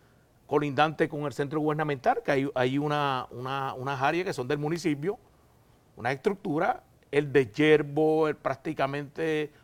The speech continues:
los bejucos tapando la estructura. Pues mira, no hay un compromiso genuino con nuestro pueblo. Franco viene a hacer el trabajo,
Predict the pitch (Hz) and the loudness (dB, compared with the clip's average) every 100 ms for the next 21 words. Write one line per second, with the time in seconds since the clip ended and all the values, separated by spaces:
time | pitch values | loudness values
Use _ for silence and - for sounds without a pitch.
0 | - 143 143 135 160 175 147 131 143 156 | -2 -2 2 2 2 2 0 0 0 0
1 | 147 165 143 196 220 185 170 240 180 233 | -2 -6 -4 -2 0 0 0 2 4 4
2 | 247 226 190 170 151 143 123 120 117 107 | 2 0 0 0 -2 -6 -6 -6 -10 -10
3 | 107 104 104 92 95 104 - - - - | -12 -12 -14 -12 -12 -12 -16 -20 -20 -20
4 | _ - 240 220 226 220 233 - 202 165 | _ 6 6 8 6 8 2 4 2 2
5 | 151 135 135 107 | 2 4 4 2